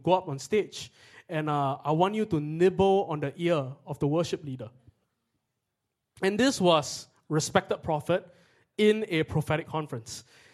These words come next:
And he was gonna be speaking. And he was like, "No, Lord, I cannot nibble another man's ear." And, uh, you see, I, I, yeah, I have no idea whether I can do that. You know, if you find me nibbling on your ear one day, forgive me. And so,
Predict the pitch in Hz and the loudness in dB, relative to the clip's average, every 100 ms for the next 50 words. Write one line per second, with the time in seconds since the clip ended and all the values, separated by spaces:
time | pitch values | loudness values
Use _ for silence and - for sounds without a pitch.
0 | _ - - - 156 151 180 - 202 165 | _ -20 -12 -6 -2 4 4 6 4 2
1 | 151 - 285 294 151 123 - _ _ _ | -2 2 4 4 -2 -4 -18 _ _ _
2 | - 185 165 160 156 147 135 123 135 151 | -14 -10 -6 -2 -2 -2 -4 -6 -6 -2
3 | 170 151 143 117 - _ - - 160 185 | 0 0 0 -2 -8 _ -14 -8 -4 -4
4 | 190 156 147 151 139 127 131 139 139 151 | -4 -4 -2 0 2 0 -4 -6 -4 -2
5 | 139 147 165 175 127 - - - - - | -4 -6 -2 -2 -2 -10 -20 -20 -20 -20
6 | - _ _ _ _ _ _ _ _ _ | -20 _ _ _ _ _ _ _ _ _
7 | _ - 208 208 175 143 - - - - | _ -2 2 2 0 -2 -12 -20 -20 -20
8 | _ 208 170 180 165 156 151 185 - _ | _ -6 -2 0 0 -2 -4 -10 -20 _
9 | _ 202 131 127 131 156 147 139 131 123 | _ -10 -8 -6 -2 0 2 0 0 -2
10 | 120 120 127 127 135 151 147 151 147 - | -6 -4 -2 -2 -4 -4 0 0 0 -6
11 | - _ - 151 196 202 202 180 165 180 | -18 _ -2 2 4 4 4 4 4 2
12 | 156 151 156 160 156 147 143 143 139 139 | 2 2 2 2 2 0 0 -4 -4 -4
13 | 147 123 - - 196 196 247 240 202 | -4 -8 -10 -6 -2 8 10 10 6